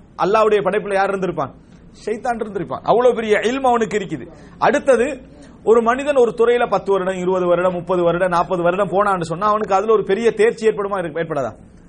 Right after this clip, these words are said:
ஏற்படும். ஷைத்தானுடைய தகஸ்ஸுஸ் அது. ஷைத்தானுடைய, அதாவது இந்த, அந்த ப்ரொஃபஷனே எது?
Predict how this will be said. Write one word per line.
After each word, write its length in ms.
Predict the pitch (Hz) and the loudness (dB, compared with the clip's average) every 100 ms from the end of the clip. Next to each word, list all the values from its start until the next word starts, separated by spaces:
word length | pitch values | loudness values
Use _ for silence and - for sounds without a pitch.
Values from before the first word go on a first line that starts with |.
| - | -2
ஏற்படும். 380 | 190 160 135 - - - - | -2 0 -4 -8 -20 -10 -4
ஷைத்தானுடைய 520 | 220 220 233 226 214 | -2 0 2 4 2
தகஸ்ஸுஸ் 520 | 202 180 226 220 208 | 2 -2 -4 -4 -2
அது. 260 | 196 156 160 - - - - - - - - | 0 -2 -6 -18 -20 -20 -20 -20 -20 -18 0
ஷைத்தானுடைய, 600 | 190 214 226 214 208 202 190 180 165 139 - - | 0 4 2 4 4 4 4 4 0 -2 -10 -6
அதாவது 420 | - 208 202 196 190 180 170 160 156 | 0 2 2 2 0 0 -2 -4 -4
இந்த, 120 | 165 | -2
அந்த 140 | 165 160 | -2 0
ப்ரொஃபஷனே 640 | 180 220 247 254 254 233 | 0 0 2 2 2 2
எது? 320 | 220 143 | 2 -2